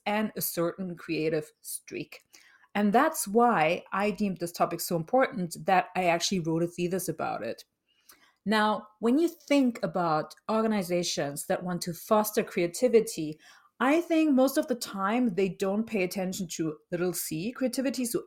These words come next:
everyday creativity, and also mini C <laughs> creativity,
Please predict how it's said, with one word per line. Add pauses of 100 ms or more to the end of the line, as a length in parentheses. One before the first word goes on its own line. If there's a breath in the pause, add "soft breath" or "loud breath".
everyday
creativity, (420 loud breath)
and
also (340)
mini (160)
C
<laughs>
creativity,